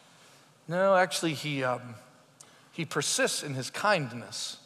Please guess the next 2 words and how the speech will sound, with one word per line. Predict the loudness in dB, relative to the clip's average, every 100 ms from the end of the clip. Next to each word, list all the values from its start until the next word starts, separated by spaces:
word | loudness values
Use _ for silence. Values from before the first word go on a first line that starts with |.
| -20 _ _ _ -14
Softy. | -4 2 2 0 -6 -12 -14 -14 -20 _ _ _ _ _ _ _ _ _ _ _ _ _ _ _ _ _ _ _ _ -16
No, | -8 -6 -6